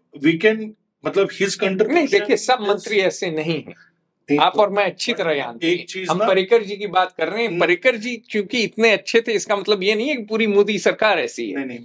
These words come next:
Speaker 1: मैं, देखिए, मतलब, again, I mean,
Speaker 2: हम्म।
Speaker 1: since I, I, फिर और controversy हो जाएगी।
Speaker 2: <laughs> नहीं,
Speaker 1: But
Speaker 2: आप
Speaker 1: मैं,
Speaker 2: spokesman
Speaker 1: मैं एक ही, एक ही
Speaker 2: आप
Speaker 1: चीज
Speaker 2: बने
Speaker 1: के
Speaker 2: रहिए spokesman, हम तो यही चाहते हैं।
Speaker 1: देखिए, मैं एक ही चीज मानता हूँ कि,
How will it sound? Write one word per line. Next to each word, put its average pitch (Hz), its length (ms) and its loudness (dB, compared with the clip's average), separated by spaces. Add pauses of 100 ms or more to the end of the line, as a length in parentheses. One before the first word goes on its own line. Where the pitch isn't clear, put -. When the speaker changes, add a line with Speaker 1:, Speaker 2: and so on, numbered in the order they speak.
Speaker 1:
मैं, 156 140 2 (100)
देखिए, 175 260 2
मतलब, 139 400 -4
again, 165 220 2
I 131 80 -4
mean, 147 380 -6
Speaker 2:
हम्म। 160 120 -8
Speaker 1:
since 165 460 -2
I, 135 220 2
I, 139 600 -6 (120)
फिर 180 100 4
और 185 280 -2
controversy 175 580 -2
हो 143 140 2
जाएगी। 147 360 0 (240)
Speaker 2:
<laughs> - 0 - (280)
नहीं, - 240 -4
Speaker 1:
But 269 200 -2
Speaker 2:
आप 226 180 -2
Speaker 1:
मैं, 196 160 -6
Speaker 2:
spokesman 220 560 -4
Speaker 1:
मैं 180 60 -4
एक 185 140 -14
ही, 233 60 -6
एक 220 60 -8
ही - 580 0
Speaker 2:
आप - 140 2
Speaker 1:
चीज 208 100 -4
Speaker 2:
बने 226 180 2
Speaker 1:
के 294 60 2
Speaker 2:
रहिए 220 340 2
spokesman, 339 880 -4 (100)
हम 254 120 -8
तो 262 100 -2
यही 294 220 2
चाहते - 480 -4
हैं। 135 140 -6 (180)
Speaker 1:
देखिए, - 460 -4
मैं 175 300 -2
एक - 420 -4
ही 196 80 -2
चीज 180 340 0
मानता 131 300 0
हूँ 208 180 2
कि, 208 460 -10